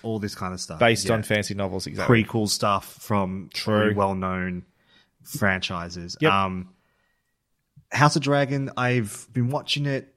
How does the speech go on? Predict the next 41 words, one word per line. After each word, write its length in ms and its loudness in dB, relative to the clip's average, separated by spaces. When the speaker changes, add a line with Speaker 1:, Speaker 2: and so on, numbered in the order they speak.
Speaker 1:
I've 520 -6
been 100 -4
watching 400 -2
it. 240 -4
I'm 220 -4
enjoying 460 6
it, 140 8
I 40 12
Speaker 2:
<laughs> 20 6
Speaker 1:
guess. 440 10
Speaker 2:
I've 60 -2
been 120 10
Speaker 1:
Like, 80 8
Speaker 2:
watching 360 8
Speaker 1:
I, 40 2
Speaker 2:
it. 80 -4
Speaker 1:
I'm 180 2
not 120 10
Speaker 2:
I've 120 8
been 120 -8
Speaker 1:
not 80 4
Speaker 2:
watching 220 4
Speaker 1:
watching 280 0
Speaker 2:
it. 80 -2
Speaker 1:
it. 100 -10
You 60 -8
know 80 -4
what 60 -4
I 40 -4
mean? 140 -2
I'm 100 -6
not 180 -4
not 200 -4
watching 340 -6
it, 140 -4
Speaker 2:
Sure. 120 0
Speaker 1:
but 80 2
I 80 -2
find 520 -4
it 140 -10
hard 580 -4